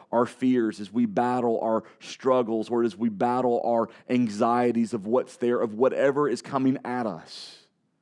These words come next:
Lord, you step in. Lord, and when you step in and find us,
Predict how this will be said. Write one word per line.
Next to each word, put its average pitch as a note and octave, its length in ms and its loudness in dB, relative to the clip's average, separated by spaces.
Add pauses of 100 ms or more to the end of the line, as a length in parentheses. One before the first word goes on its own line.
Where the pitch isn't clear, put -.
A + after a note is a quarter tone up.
(640)
Lord, G2+ 180 -2
you G2 220 -4
step G2+ 400 -12
in. E2+ 100 -16 (1400)
Lord, A2+ 220 -4
and A2 80 0
when G#2 120 0
you A2+ 120 2
step A2 340 -12
in A2+ 120 -4
and G#2 140 -6
find D#2+ 280 -14
us, - 280 -20